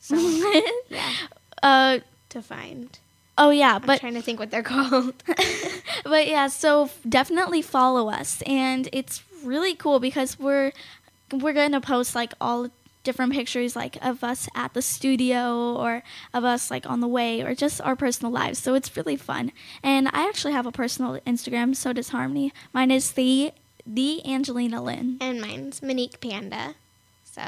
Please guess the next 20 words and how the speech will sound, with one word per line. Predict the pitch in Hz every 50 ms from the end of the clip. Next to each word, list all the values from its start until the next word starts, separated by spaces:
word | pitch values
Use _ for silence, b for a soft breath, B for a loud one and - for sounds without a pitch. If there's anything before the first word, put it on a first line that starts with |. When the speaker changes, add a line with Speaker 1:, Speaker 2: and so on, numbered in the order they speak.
| - 254 - _ _ _
Speaker 2:
Yeah. | - 240 - - 214 233
Speaker 1:
random. | 240 240 240 240 247 285 302 294 277 262 -
Speaker 2:
You | 277 302 302
could | 285 339 269 -
see, | - - 311 - -
you | - 294 294 294
could | 294 294 269
see | - - 269 254
it | 214 -
through | - 240 226 220 214 220 - - - _ _ _ 311 277 -
who | 277 285 262 262 254 240
follows | 233 - 254 240 233 233 226 226 127 185 - - - - _
us | - 131 - - -
or | - 131 127 247
who | 233 254 254 240 240
we | 220 233 240 233 -
are | - - 247 240
following | - 240 233 233 240 240 247 247 254 269 294 - _ _ _ _ -
Speaker 1:
Yeah. | - 277 285 - - -
Speaker 2:
on | 247 254 247 226 226 226